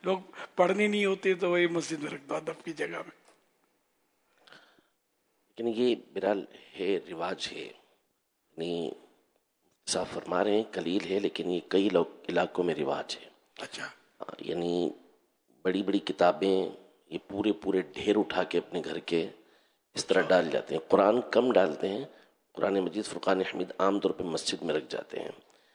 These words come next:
Speaker 2: لیکن یہ کتابوں کے پورے پورے تھپے اٹھا کے یوں مقدس اوراق کے اندر
Speaker 1: ہاں، جو
Speaker 2: اٹھا
Speaker 1: پڑھتا
Speaker 2: لیا۔
Speaker 1: تھا وہ ہو سکتا ہے فوت ہو گیا ہو، اب سے
Speaker 2: جی۔
Speaker 1: پڑھنے والا نہیں ہے تو اس کو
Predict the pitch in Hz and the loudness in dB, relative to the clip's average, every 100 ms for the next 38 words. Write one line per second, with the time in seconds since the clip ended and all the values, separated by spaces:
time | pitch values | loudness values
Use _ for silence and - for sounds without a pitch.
0 | _ _ _ 95 - 90 85 87 95 - | _ _ _ -14 -4 -2 -2 -2 -4 -4
1 | - 95 95 107 101 90 - 95 101 90 | -2 0 2 0 -2 -4 -2 0 2 2
2 | 90 - - - 110 107 - - - - | 0 -2 -10 0 2 2 0 -10 -8 -4
3 | 92 - 82 92 - - _ _ _ _ | -4 -4 -2 -2 -2 -10 _ _ _ _
4 | _ _ _ _ _ _ _ _ 87 - | _ _ _ _ _ _ _ _ -10 -2
5 | 98 95 - 80 80 92 - 85 78 85 | 2 2 2 2 4 4 2 -2 0 -2
6 | - 208 240 220 208 214 190 220 214 208 | -2 0 2 2 4 4 6 4 6 6
7 | 202 202 202 190 196 214 202 226 214 214 | 6 6 4 2 0 4 4 4 2 4
8 | 190 190 185 185 175 180 220 - 185 202 | 2 4 8 10 8 6 0 4 4 6
9 | 196 185 180 175 185 175 170 175 165 165 | 6 8 6 6 4 4 2 2 -2 -2
10 | - 160 | -6 -8